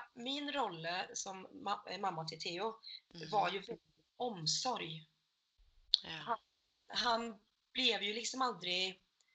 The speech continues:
Speaker 1: han var ju barn hela tiden. Han var kanske på ett stadie av treårsålder. Han blev nästan inte mer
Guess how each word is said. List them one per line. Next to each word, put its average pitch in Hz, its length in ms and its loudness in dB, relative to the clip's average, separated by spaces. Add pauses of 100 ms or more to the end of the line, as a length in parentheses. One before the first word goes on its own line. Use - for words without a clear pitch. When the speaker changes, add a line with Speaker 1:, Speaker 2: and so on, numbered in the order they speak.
(280)
Speaker 1:
han 214 240 0
var 220 260 6
ju 208 140 0 (140)
barn 226 400 4
hela 202 240 -2
tiden. 233 400 4
Han 226 100 6
var 220 220 4
kanske 220 300 10
på 214 80 -4
ett - 60 -2
stadie 180 440 2 (340)
av 180 200 0
treårsålder. 175 720 4
Han 214 300 0
blev 220 320 0
nästan 254 280 2
inte 175 260 -2
mer 165 220 2